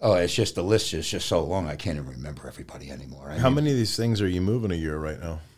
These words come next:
Speaker 1: Millions.
Speaker 2: Millions of Buzz Pop cocktails.
Speaker 1: <laughs> Yeah.
Speaker 2: Nice.
Speaker 1: Millions.
Speaker 2: Nice.
Speaker 1: Um,
Speaker 2: Nice.
Speaker 1: last year we turned down Sam's Club.
Speaker 2: Yep.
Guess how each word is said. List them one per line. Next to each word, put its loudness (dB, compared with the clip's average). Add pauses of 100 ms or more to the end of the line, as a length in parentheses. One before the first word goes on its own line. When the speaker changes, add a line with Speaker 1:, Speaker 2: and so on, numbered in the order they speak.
Speaker 1:
Millions. -8 (320)
Speaker 2:
Millions 2
of -6
Buzz -4
Pop -6
cocktails. -10
Speaker 1:
<laughs> -10
Yeah. -4 (280)
Speaker 2:
Nice. -10 (320)
Speaker 1:
Millions. -10
Speaker 2:
Nice. -12 (640)
Speaker 1:
Um, -2
Speaker 2:
Nice. -14
Speaker 1:
last 2
year 2
we 0
turned 0
down 0
Sam's -4
Club. -4 (260)
Speaker 2:
Yep. -4